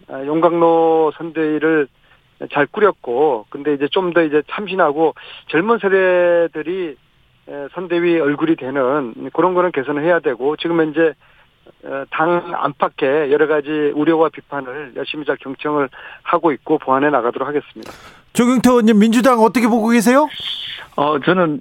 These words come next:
Speaker 3: 민주당의 어떤 저는 발빠른 모습을 보면서, 아, 국민의힘이 굉장히 좀 긴장해야겠다, 이런 생각을 많이 하거든요.
Speaker 2: 네.
Speaker 3: 역시 그 안민석 의원께서 그 당 중진 의원으로서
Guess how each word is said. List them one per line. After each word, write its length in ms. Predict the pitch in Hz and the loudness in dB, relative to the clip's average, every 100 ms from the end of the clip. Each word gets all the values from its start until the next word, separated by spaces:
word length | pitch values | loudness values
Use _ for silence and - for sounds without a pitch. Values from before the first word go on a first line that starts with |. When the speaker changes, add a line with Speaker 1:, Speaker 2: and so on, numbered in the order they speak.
| - | -10
Speaker 3:
민주당의 920 | 143 170 196 185 170 165 156 151 151 | -4 -2 2 2 4 4 2 0 -4
어떤 380 | 147 131 147 135 | -6 -6 -8 -6
저는 240 | 131 135 - | -8 -8 -8
발빠른 500 | 123 - 175 175 165 | -10 -2 0 0 -4
모습을 400 | 175 - 135 120 | -4 -4 -6 -2
보면서, 880 | 139 139 117 113 151 123 95 85 | -4 -4 -10 -4 0 0 0 0
아, 120 | 110 107 | 0 -2
국민의힘이 800 | 143 151 147 127 135 180 120 208 - - | -6 -6 -8 -4 0 2 2 0 -6 -8
굉장히 280 | 113 127 120 | -4 -2 -2
좀 140 | 117 - | -4 -8
긴장해야겠다, 920 | - 107 131 139 160 120 - 98 95 | -12 -2 0 0 -2 -2 -2 0 0
이런 140 | 110 104 | -2 -4
생각을 200 | 120 107 | -4 -2
많이 180 | 90 110 | -4 -4
하거든요. 640 | 117 120 110 - 113 240 - | -4 -4 -6 -8 -8 -8 -6
Speaker 2:
네. 180 | 139 135 - - - | -6 -6 -10 -16 -8
Speaker 3:
역시 380 | 127 131 123 107 | -4 0 0 2
그 100 | 110 | 0
안민석 380 | 101 110 135 139 | 0 -4 -4 0
의원께서 1300 | 135 135 123 110 110 123 127 117 92 101 104 92 - - | 0 2 0 -2 -4 -4 -2 -2 -2 0 0 0 -4 -6
그 440 | 98 98 95 95 - _ - | -2 -2 -2 -4 -8 _ -4
당 160 | 104 110 | -2 -2
중진 460 | 107 101 120 123 | -2 0 0 0
의원으로서 800 | 101 104 113 113 101 104 98 98 | -2 -2 0 -2 -2 -2 -2 -4